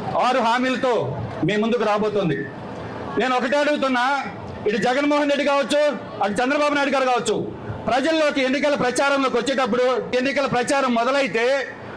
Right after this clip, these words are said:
ప్రచారంలో మేనిఫెస్టో లేకుండా ప్రచారం చేసేటటువంటి నాయకులు వీళ్ళిద్దరు. ఈరోజు కాంగ్రెస్ పార్టీ గర్వంగా చెప్తుంది, "ఆరు హామీలు ఇస్తున్నాం." మా ముఖ్యమంత్రి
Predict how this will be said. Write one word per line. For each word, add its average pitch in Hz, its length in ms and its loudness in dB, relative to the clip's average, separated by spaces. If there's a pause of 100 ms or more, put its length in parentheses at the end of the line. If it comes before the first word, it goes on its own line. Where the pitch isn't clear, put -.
(140)
ప్రచారంలో 269 680 2
మేనిఫెస్టో 262 640 0
లేకుండా 247 460 2
ప్రచారం 247 500 0
చేసేటటువంటి 214 600 0
నాయకులు 240 460 0
వీళ్ళిద్దరు. 214 480 -2 (380)
ఈరోజు 247 260 2
కాంగ్రెస్ 277 440 0
పార్టీ 269 200 0
గర్వంగా 277 460 2
చెప్తుంది, 269 580 0 (260)
"ఆరు 247 340 0
హామీలు 262 320 2
ఇస్తున్నాం." 262 520 0 (480)
మా 202 140 0
ముఖ్యమంత్రి 240 680 0